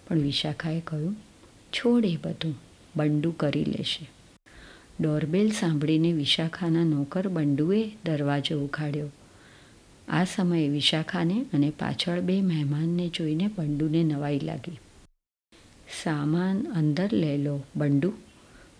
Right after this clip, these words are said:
વિશાખાએ કહ્યું. રશ્મિ જરા દૂર આવેલા દરિયા સામે જોતી હતી.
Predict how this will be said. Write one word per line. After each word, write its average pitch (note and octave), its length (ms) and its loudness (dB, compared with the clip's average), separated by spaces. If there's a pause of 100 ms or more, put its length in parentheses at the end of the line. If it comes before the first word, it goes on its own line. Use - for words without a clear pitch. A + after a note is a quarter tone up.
(100)
વિશાખાએ D3 580 0
કહ્યું. C#3+ 380 -4 (600)
રશ્મિ E3+ 400 4
જરા G3+ 320 2
દૂર E3+ 360 2
આવેલા E3+ 400 2
દરિયા D#3 420 0
સામે D#3 380 0
જોતી D3+ 480 -4
હતી. D3 220 -12